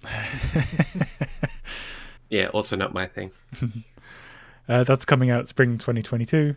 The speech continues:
Speaker 1: Uh, next up was Chicory, A Colorful Tale, uh, top-down adventure puzzler thing with, uh, very interesting visual style. That's out now. I wish this was in the main show so I could tell what it was.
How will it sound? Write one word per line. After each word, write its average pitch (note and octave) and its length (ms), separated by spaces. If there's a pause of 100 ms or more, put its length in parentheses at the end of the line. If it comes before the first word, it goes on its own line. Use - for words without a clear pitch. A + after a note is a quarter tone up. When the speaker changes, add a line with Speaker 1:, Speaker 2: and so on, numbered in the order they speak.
(460)
Speaker 1:
Uh, C#3 100
next D#3+ 240
up D#3+ 100
was C#3 140
Chicory, E3+ 600
A C3+ 100
Colorful C#3 500
Tale, C3 720
uh, A2+ 280
top-down C3+ 420
adventure C3 640 (120)
puzzler C3+ 500 (200)
thing C3 540 (320)
with, A2+ 760
uh, A2 380 (320)
very B2+ 320
interesting A#2+ 480
visual A2 300
style. A2 440 (260)
That's - 200
out C3+ 160
now. A#2 300 (240)
I A#2+ 80
wish C3+ 240
this - 200
was B2 140
in B2 140
the A#2 80
main A2+ 240
show A2 240
so A2+ 180
I G#2+ 60 (100)
could - 160 (220)
tell A2+ 200
what G#2+ 120
it A2 80
was. A2 440